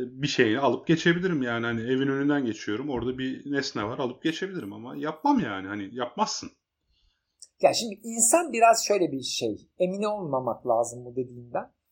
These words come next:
Speaker 2: Yani senin adına söylemiyorum da. İnsan biraz istatistiksel bir motor gibi. Yani durum değişince acayip hızlı adapte oluyor. Bu askerlerin, e, savaş sırasında yaptıkları yağma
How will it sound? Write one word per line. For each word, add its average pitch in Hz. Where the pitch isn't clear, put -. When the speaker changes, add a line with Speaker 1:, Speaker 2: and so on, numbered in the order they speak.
Speaker 2:
Yani 160
senin 170
adına 170
söylemiyorum 202
da. 104
İnsan 262
biraz 269
istatistiksel 220
bir 233
motor 214
gibi. 139
Yani 165
durum 214
değişince 220
acayip 196
hızlı 196
adapte 185
oluyor. 135
Bu 170
askerlerin, 208
e, 165
savaş 190
sırasında 185
yaptıkları 185
yağma 175